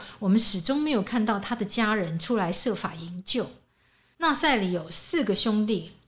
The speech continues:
两个姐妹，几乎全部住在，呃，德黑兰，只除了其中一位姐妹是嫁到外地去。兄弟姐妹当中呢，有的是医生，有的从商，有的是化学家，有的在媒体工作。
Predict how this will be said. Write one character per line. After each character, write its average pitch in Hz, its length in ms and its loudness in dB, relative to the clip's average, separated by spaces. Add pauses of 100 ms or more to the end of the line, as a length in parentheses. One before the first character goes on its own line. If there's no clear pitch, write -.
(100)
两 175 200 -2
个 185 80 -2
姐 196 220 -2
妹， 185 300 -4
几 294 120 -2
乎 320 140 0
全 196 200 0
部 240 140 0
住 247 160 -2
在， 202 520 -2
呃， 175 200 -6
德 180 140 -4
黑 214 200 0
兰， 170 280 -4
只 - 120 -14
除 220 220 -2
了 269 80 8
其 - 180 -2
中 226 160 2
一 202 140 4
位 220 200 2
姐 170 180 -6
妹 196 160 0
是 202 100 -4
嫁 180 200 -4
到 175 140 -4
外 170 160 -6
地 160 160 -10
去。 - 220 -10 (680)
兄 320 240 0
弟 339 160 8
姐 185 160 0
妹 226 160 4
当 226 240 4
中 226 220 4
呢， 202 220 0
有 170 120 -4
的 175 100 -4
是 196 160 -2
医 226 220 -2
生， 254 580 4
有 180 140 -8
的 - 120 -20
从 180 280 -4
商， 247 520 2
有 190 120 2
的 180 100 -4
是 247 160 -2
化 254 220 2
学 190 180 -2
家， 226 380 0 (340)
有 185 160 0
的 202 120 0
在 339 140 4
媒 214 200 2
体 208 140 0
工 202 220 0
作。 202 420 -2